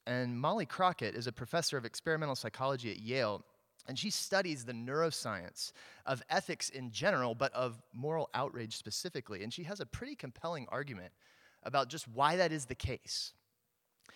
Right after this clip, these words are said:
She argues that if moral outrage is a fire, then the internet and digital media are like gasoline. And she explains how the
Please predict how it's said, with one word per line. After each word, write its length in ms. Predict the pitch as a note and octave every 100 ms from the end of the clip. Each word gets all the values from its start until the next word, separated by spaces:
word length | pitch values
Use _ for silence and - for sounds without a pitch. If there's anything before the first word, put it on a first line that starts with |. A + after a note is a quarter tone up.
| - -
She 160 | -
argues 340 | F#3 G#3+ G3 D#3
that 140 | E3+
if 140 | D#3+ B2
moral 380 | E3 G#3 A3+ -
outrage 640 | D#3 F3+ D#3 E3+ D#3+ C#3 -
is 400 | D3 C#3+ B2+ - -
a 60 | A#2+
fire, 720 | - - D#3+ C#3+ F#2 A2+ E3+ _ _ _ _ _ _ _ _ _ _
then 140 | C#3
the 80 | C#3+
internet 480 | - F3+ F#3 E3 D3+
and 140 | C3 B2+
digital 360 | C#3+ C3+ B2+
media 720 | A#2 C3 D3+ B2+ A2 G2 A#2+ - _ _ -
are 80 | A#2
like 240 | A#2 A2
gasoline. 840 | - C3 C3+ - A2 A#2 A#2 F#2 D#2+ _ _ _ _ _ _ _ -
And 100 | -
she 100 | -
explains 800 | D#3+ - - D#3+ F#3+ G#3 C#3 B2+
how 80 | C#3
the 120 | C3+